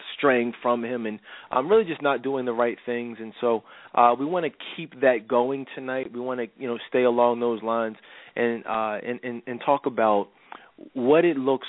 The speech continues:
like when we just, as individuals, as believers, just complain. Okay? And when I talk about complaining, I'm talking about, um, lack of faith.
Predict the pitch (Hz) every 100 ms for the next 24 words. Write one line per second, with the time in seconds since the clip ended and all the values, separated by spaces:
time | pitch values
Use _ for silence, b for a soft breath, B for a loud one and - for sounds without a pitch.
0 | - 120 110 104 - 110 110 113 113 104
1 | 113 113 - 110 107 - 120 113 107 120
2 | 117 113 113 104 101 107 117 110 110 -
3 | B B B 113 113 117 - - - 120
4 | 110 - - 120 113 92 - - _ b
5 | b b b - - 107 107 - 110 120
6 | 139 - 175 165 147 - - 123 104 123
7 | 127 110 104 87 123 - 123 - 117 107
8 | 110 107 104 - B B B B B -
9 | - 101 - 113 127 127 110 - 120 120
10 | 123